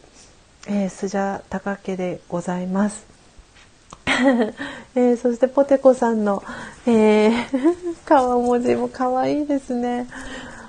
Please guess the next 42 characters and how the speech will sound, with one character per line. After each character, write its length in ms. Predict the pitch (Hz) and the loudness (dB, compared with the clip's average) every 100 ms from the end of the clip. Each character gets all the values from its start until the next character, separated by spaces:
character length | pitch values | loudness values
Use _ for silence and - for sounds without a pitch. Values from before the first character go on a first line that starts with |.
| - | -8
本 300 | 294 302 311 | -2 0 0
当 120 | 320 320 | 2 2
に 160 | 311 | 2
ポ 160 | - 330 | 2 2
テ 160 | 349 | 4
コ 160 | 339 294 | 2 0
さ 220 | 277 269 | 2 2
ん 160 | 247 233 | 2 0
の、 280 | 226 214 - | 0 -2 -2
あ 160 | 233 208 | -2 -2
の、 600 | 202 202 196 196 185 - _ _ _ _ - _ _ - - | -2 -2 -4 -4 -8 -12 _ _ _ _ -20 _ _ -20 -10
チ 100 | - | -4
ョ 140 | 254 | 0
イ 40 | 233 | -2
ス 200 | - 196 | -4 -10
さ 220 | - 196 | -8 -8
れ 180 | 196 190 | -6 -6
る 160 | 190 | -8
顔 300 | - - 208 | -8 -4 -2
文 240 | 214 214 208 | -2 -4 -6
字 140 | 214 | -6
は 140 | 208 208 | -6 -8
可 200 | - 220 | -6 -6
愛 400 | 226 262 302 339 | -4 0 2 2
い 40 | 294 | 2
顔 200 | - 233 | -2 -2
文 260 | 226 220 | -2 -2
字 140 | 214 214 | -2 0
が 120 | 208 | 0
い 60 | 208 | -2
っ 60 | - | -4
ぱ 140 | - 277 | -4 -4
い 60 | |
な 140 | 294 294 | -2 -4
ん 80 | 254 | -4
で 80 | |
す 140 | 240 - | -6 -8
よ 120 | 214 | -10
ね。 180 | 214 214 | -8 -8
い 40 | |
つ 200 | 208 - | -10 -8
も 220 | 247 208 | -6 -6